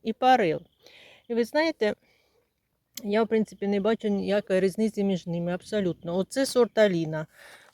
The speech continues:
Ну, такі гарні качанчики. Це вже вони після дощу, вони трохи такі,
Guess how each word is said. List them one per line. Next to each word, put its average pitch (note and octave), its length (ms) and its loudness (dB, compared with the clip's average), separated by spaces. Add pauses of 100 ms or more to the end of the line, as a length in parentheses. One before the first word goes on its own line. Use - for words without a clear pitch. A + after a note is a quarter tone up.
Ну, C4 140 0
такі A#3 380 2
гарні G#3+ 380 4
качанчики. G#3 840 0 (280)
Це A3+ 180 2
вже G#3+ 160 0
вони G#3 300 2
після - 320 -2
дощу, G3+ 360 0
вони G3+ 160 2
трохи F#3+ 340 -4
такі, F#3+ 380 -4